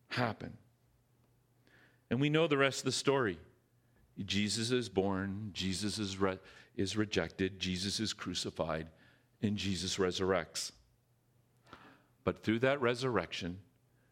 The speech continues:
you and I can now be reconciled to God. He paves the way, so to speak.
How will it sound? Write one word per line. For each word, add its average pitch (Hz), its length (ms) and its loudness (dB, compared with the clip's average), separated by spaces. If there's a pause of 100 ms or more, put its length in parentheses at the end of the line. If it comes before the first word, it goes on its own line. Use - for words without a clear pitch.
(180)
you 110 300 2
and 110 140 4
I 110 180 4
can 95 220 -2
now 95 220 4
be 92 140 -4
reconciled 85 720 -4
to 98 60 -8
God. 90 440 -4 (840)
He 104 500 0 (440)
paves 101 560 0
the 104 160 4
way, 101 460 2 (120)
so 90 280 2
to 95 80 0
speak. - 560 -4